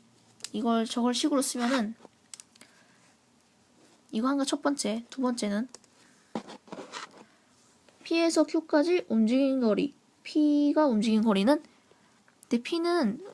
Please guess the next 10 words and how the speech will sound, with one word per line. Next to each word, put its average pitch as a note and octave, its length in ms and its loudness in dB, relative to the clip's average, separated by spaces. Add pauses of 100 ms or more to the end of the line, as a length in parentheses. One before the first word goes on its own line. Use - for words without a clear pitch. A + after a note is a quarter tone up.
어차피 B3+ 360 -2
죄다 C4 320 6
양수로, C4 520 2 (180)
양수 C4 280 2 (180)
쭉 D#4+ 220 -4
갔기 A#3 240 -6
때문에 A3 560 -2 (340)
고민할 B3+ 300 0
필요가 C#4+ 240 0
없죠. G#3+ 320 -2